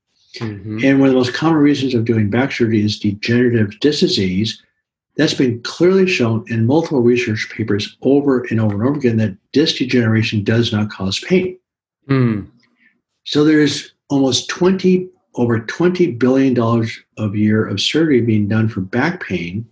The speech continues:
Speaker 2: The success, you know what the success rate, first of all, if you had back pain for a year, and I was, you came to me as, as a patient, what percent success would you like to have before I did a spine fusion on you?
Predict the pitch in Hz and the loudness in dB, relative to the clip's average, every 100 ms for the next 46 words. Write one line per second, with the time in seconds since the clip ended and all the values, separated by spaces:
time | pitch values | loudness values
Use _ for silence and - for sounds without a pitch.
0 | _ - _ _ _ _ - 113 135 123 | _ -20 _ _ _ _ -4 0 2 2
1 | 170 165 131 208 226 190 170 - 160 151 | 2 2 2 2 2 0 0 -2 -4 -2
2 | 143 110 - _ _ - 202 - 135 123 | -2 -4 -10 _ _ -2 0 0 -2 0
3 | 190 131 131 127 117 117 98 95 85 98 | 0 0 -2 -2 -2 0 0 0 -2 -8
4 | _ - 117 127 123 123 123 - 123 110 | _ -4 0 2 2 2 0 2 2 2
5 | 104 98 - 113 104 - 107 95 101 98 | 0 -2 -4 -4 -4 -2 -2 -2 0 -4
6 | - - _ _ - 110 165 185 - 151 | -6 -18 _ _ -4 0 2 2 0 2
7 | 131 127 120 127 120 - 110 110 110 107 | 2 2 0 0 0 0 0 2 2 0
8 | 107 107 98 98 - 101 98 95 - 95 | -4 -4 -4 -6 -6 -4 -2 -4 -4 -4
9 | 95 95 - - 98 95 95 - 98 95 | -4 -4 -6 -4 -2 -2 -4 -2 -2 -2
10 | 95 90 90 | -4 -8 -10